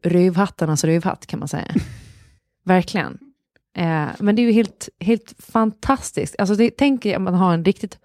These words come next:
Speaker 1: hårig, vidrig mansröv.
Speaker 2: Ja.
Speaker 1: Och sen sätter man på den en liten, liten hatt. <laughs> Där har du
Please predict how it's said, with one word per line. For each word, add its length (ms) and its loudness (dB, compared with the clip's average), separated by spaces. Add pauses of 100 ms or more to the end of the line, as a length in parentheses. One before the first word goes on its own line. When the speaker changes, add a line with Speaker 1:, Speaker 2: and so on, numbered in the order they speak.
(200)
Speaker 1:
hårig, 680 0 (280)
vidrig 720 0 (300)
mansröv. 840 0 (400)
Speaker 2:
Ja. 320 -6 (260)
Speaker 1:
Och 100 2
sen 100 4
sätter 220 -2
man 140 0
på 160 2
den 180 -2
en 120 -2
liten, 240 2
liten 260 2
hatt. 440 -8 (140)
<laughs> 60 2 (2750)
Där 300 4
har 320 4
du 380 0